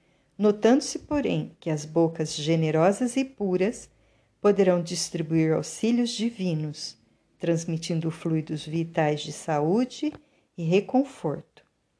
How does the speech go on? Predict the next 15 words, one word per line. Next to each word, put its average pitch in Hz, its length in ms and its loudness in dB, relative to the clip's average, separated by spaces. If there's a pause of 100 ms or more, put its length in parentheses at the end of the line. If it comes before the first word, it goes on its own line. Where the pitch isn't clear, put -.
(840)
Esperava 160 580 4
que 170 140 0
Aniceto 180 600 4
prosseguisse, 247 800 -2
mostrando-me 160 880 -2 (360)
as 165 160 -12
qualidades 165 600 2
magnéticas 180 880 0
do 220 140 -12
sopro, - 560 -4 (600)
mas 202 340 2
Alfredo 208 720 2 (120)
acercara-se 165 800 -2
de 165 160 -4
nós, 165 580 -4